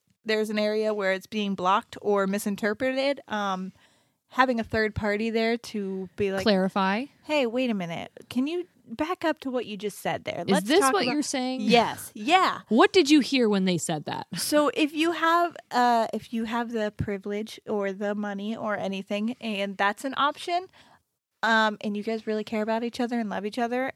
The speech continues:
Speaker 1: I would do that before just deciding to
Speaker 2: Right.
Speaker 1: break it off. Um, but if it's getting to the point where it's, like, an all the time, if you feel like there's not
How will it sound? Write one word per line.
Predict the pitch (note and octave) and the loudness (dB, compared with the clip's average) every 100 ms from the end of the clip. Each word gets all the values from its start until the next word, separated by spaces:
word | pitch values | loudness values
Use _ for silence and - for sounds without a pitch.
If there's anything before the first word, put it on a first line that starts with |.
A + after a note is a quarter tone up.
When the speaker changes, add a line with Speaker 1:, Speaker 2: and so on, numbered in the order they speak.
| - | -6
Speaker 1:
I | F3 F#3+ | 0 0
would | G3 F#3+ _ - | 0 -4 _ -8
do | G#3+ G#3+ | -4 0
that | F#3+ F#3+ - A3+ | 4 4 2 -2
before | - G#3 - G#3+ G3 G3 G3+ | -4 -4 0 4 6 4 2
just | G3+ F3+ | -2 -4
deciding | G#3 - G3+ G3+ G3+ A3 | -6 -4 -2 0 -2 -4
to | - G3 F#3 - - | -6 -6 -6 -8 -4
Speaker 2:
Right. | F#3 E3 - _ _ _ - | -2 -2 -4 _ _ _ -2
Speaker 1:
break | A3+ A3 G#3+ | 2 4 2
it | G3 | 2
off. | G3 G#3+ D4 - - | 4 2 0 -6 -2
Um, | A3 G#3 F#3+ F#3 | 2 2 0 0
but | A#3 | 2
if | A#3 A3+ | 2 2
it's | C4 - | -2 0
getting | C4+ B3+ B3+ | 4 4 2
to | |
the | B3 | -2
point | A#3 A#3+ A#3+ | 0 2 2
where | A3 | 2
it's, | G#3 - | 0 0
like, | G3 G3 | -2 -2
an | G3+ F#3+ - | -6 -6 -2
all | F#3 F#3+ | 0 2
the | G3+ | 0
time, | - G3+ G3 G3 | -2 -2 -2 -2
if | A#3 - | -4 -2
you | A#3 D#4 A#4 | 2 2 0
feel | - A#3+ A#3+ | -4 0 2
like | A#3 A3+ | 0 -2
there's | G3+ G3 | -4 -2
not | G3 G3 - | 0 0 -4